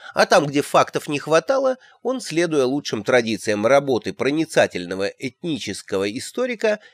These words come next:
сделал выводы из вдруг открывшихся, не требующих доказательства истин,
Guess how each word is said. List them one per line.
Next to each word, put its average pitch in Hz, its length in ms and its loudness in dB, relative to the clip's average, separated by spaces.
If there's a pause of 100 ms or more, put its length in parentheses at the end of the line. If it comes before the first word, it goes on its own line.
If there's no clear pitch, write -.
(140)
сделал 220 540 0
выводы 180 420 2
из 123 240 -6
вдруг 117 340 -2
открывшихся, 247 800 -4 (180)
не 202 160 2
требующих 180 800 -2
доказательства 113 720 0
истин, 180 580 -6